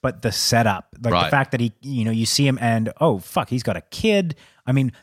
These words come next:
Speaker 1: that for me was the most interesting, le-,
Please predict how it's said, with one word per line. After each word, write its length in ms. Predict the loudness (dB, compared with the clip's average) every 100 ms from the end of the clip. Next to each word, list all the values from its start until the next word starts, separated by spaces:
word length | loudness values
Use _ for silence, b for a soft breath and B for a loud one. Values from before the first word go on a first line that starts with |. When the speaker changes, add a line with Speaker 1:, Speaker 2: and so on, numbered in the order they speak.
| -4
Speaker 1:
that 300 | 0 0 2
for 100 | 2
me 300 | 2 0 -2
was 260 | -2 -2
the 80 | 2
most 640 | 2 4 2 2 0 -4 -10 _ _ 0
interesting, 960 | 2 2 4 2 2 -2 -2 0 -4 -8 _ -12
le-, 200 | -4 -4